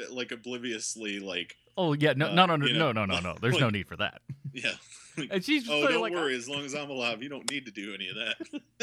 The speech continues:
Speaker 1: <laughs> You know?
Speaker 2: And the, the look
Speaker 1: Um,
Speaker 2: of desperation in her eyes, just like, "I just wanna do something." <laughs>
Speaker 1: But, but also, uh, I feel like that whole sequence really, uh,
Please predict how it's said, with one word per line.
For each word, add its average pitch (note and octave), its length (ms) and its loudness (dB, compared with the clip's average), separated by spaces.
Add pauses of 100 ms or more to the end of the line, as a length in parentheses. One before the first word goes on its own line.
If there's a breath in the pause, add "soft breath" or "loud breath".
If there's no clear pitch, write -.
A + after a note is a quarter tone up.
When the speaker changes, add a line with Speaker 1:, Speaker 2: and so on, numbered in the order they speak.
(160)
Speaker 1:
<laughs> - 20 -16
You B3+ 200 -8
know? B3 60 -8
Speaker 2:
And D4+ 80 -6 (120)
the, B3 80 4
the G3+ 140 4
look C4 160 2
Speaker 1:
Um, B3+ 60 2
Speaker 2:
of F#3 80 2
desperation G3 480 4
in D#3 40 2
her D#3 100 6
eyes, D3 160 10
just D#3 200 -2
like, D3 140 2 (260 loud breath)
"I - 60 -16
just C#4+ 200 -2
wanna B3 220 -2
do G3+ 180 -8
something." E3 680 -2
<laughs> - 60 -20 (140)
Speaker 1:
But, E3+ 160 -4 (140)
but G3 140 -4
also, F3 640 -4
uh, B2 320 -2
I C#3+ 100 0
feel G3 300 0
like C#3 200 0
that B2 160 0
whole C3+ 200 -4
sequence A#2 640 -2
really, G#2 520 0
uh, F#2 420 -2